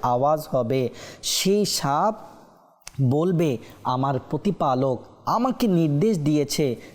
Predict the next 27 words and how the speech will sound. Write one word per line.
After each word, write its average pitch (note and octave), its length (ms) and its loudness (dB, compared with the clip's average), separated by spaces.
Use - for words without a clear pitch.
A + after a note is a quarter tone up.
যে C#3+ 160 0
ব্যক্তি C#3 480 0
ফজরের C#3 500 0
নামাজ C3 540 0
আদায় C#3 420 0
করেনি, E3 460 2
নামাজকে G#3 540 0
নষ্ট G#3+ 380 0
করেছে, F#3+ 600 0
তাকে C3+ 300 -2
সূর্য F3+ 600 0
উদিত E3+ 320 2
হওয়া F#3+ 180 2
পর্যন্ত D3+ 600 0
ধ্বংসন D3 440 0
করার E3+ 300 0
জন্য, D3+ 460 0
এবং C3+ 340 2
যে C#3 180 2
ব্যক্তি C3 440 -2
জোহরের B2 460 2
নামাজ C#3+ 480 2
নষ্ট E3 260 -2
করেছে, C#3+ 520 0
তাকে E3 280 -2
আসরের A#3+ 460 0
নামাজের F#3+ 520 0